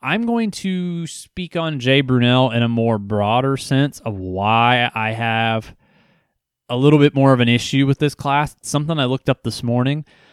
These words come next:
Uh, Xavier Watts is gonna be another early enrollee. He's gonna have a tough time cracking the depth chart. Now, he'll have a chance, but you look at our wide receiving core. I mean,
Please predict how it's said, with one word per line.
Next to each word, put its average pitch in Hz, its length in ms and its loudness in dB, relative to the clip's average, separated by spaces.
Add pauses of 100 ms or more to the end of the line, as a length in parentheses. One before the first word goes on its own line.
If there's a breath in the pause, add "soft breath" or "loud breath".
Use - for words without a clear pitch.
(140 soft breath)
Uh, 117 380 2
Xavier 156 340 2
Watts 131 400 2
is 131 100 -10
gonna 139 160 0
be 131 100 0
another 120 360 0
early 131 300 0
enrollee. 131 640 0
He's 135 280 -6
gonna 175 220 2
have - 460 -6
a 131 60 0
tough - 380 -6
time 147 520 -2 (120)
cracking 120 300 -2
the 135 80 0
depth 180 300 0
chart. - 260 -8
Now, 110 180 -4
he'll 131 200 2
have 139 200 0
a 143 60 -6
chance, - 600 -2 (460 loud breath)
but 160 160 -4
you 262 120 2
look 208 200 6
at 165 160 -2
our 127 220 -4
wide 117 280 0
receiving 135 580 -2
core. 98 380 -6
I 110 100 -4
mean, 110 360 -2